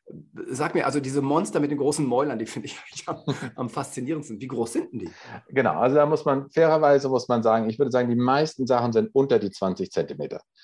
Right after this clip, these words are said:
Speaker 2: Also
Speaker 1: Ah, okay.
Speaker 2: viele
Speaker 1: Mhm.
Speaker 2: von den Tiefseeorganismen sind, ähm, ähm, sind sehr klein und,
Speaker 1: Mhm.
Speaker 2: ähm, genau. Es, äh, gibt natürlich, man könnte den Pottwal dazu zählen,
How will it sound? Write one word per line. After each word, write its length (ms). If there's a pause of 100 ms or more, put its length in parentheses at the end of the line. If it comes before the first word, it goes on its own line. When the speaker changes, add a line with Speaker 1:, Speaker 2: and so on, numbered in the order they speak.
(280)
Speaker 2:
Also 320
Speaker 1:
Ah, 80
okay. 200
Speaker 2:
viele 240
Speaker 1:
Mhm. 40
Speaker 2:
von 140
den 120
Tiefseeorganismen 960
sind, 300
ähm, 420
ähm, 360
sind 340
sehr 260
klein 760 (420)
und, 460
Speaker 1:
Mhm. 100
Speaker 2:
ähm, 400 (200)
genau. 280 (240)
Es, 220
äh, 160
gibt 260 (540)
natürlich, 400
man 100
könnte 240
den 140
Pottwal 380
dazu 280
zählen, 520